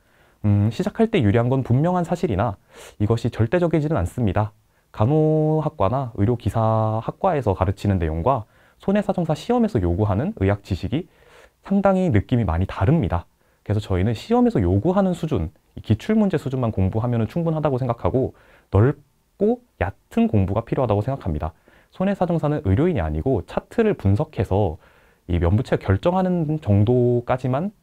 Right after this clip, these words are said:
알면 된다고 생각하기 때문에 너무 깊게 들어가실 필요는 없다고 생각합니다. 저는 김윤아, 김-,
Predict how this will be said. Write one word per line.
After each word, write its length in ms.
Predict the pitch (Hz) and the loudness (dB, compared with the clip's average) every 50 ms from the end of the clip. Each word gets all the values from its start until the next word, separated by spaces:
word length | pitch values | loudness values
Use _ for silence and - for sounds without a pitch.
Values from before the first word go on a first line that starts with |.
| _ _ _ _ _ _ _ _ | _ _ _ _ _ _ _ _
알면 320 | - - 92 92 98 110 113 | -4 0 2 4 4 4 2
된다고 440 | - 95 90 95 107 117 127 127 135 | 2 0 0 2 2 2 2 0 0
생각하기 420 | - 160 160 - - 151 135 117 | -2 -4 -4 -2 -4 -4 -4 -2
때문에 380 | 113 87 90 90 113 139 131 107 - _ | -4 -4 -2 -2 -2 -2 -4 -8 -10 _
너무 220 | - - 95 120 131 | -4 0 0 0 0
깊게 340 | - - - _ - 185 185 | -2 -4 -6 _ -2 -2 0
들어가실 380 | 185 170 165 147 139 - 135 | 0 0 0 0 -2 -4 -4
필요는 360 | - - 131 120 120 156 208 220 | -4 -2 -2 0 0 -2 -4 -6
없다고 420 | - - 87 _ - 107 117 147 | -6 -8 -8 _ -4 -2 -2 0
생각합니다. 540 | 165 - 170 175 - - 85 76 78 - - _ _ _ _ _ _ _ _ _ _ _ _ _ _ _ _ _ _ _ _ _ _ _ _ _ _ _ _ _ _ _ - | -2 -2 -4 -6 -4 -6 -6 -6 -6 -10 -16 _ _ _ _ _ _ _ _ _ _ _ _ _ _ _ _ _ _ _ _ _ _ _ _ _ _ _ _ _ _ _ -6
저는 200 | - 113 107 107 | -2 0 2 2
김윤아, 500 | 104 - 113 107 113 113 127 135 147 147 | 2 4 6 6 6 6 4 4 0 0
김-, 220 | - - - 101 | -2 0 0 0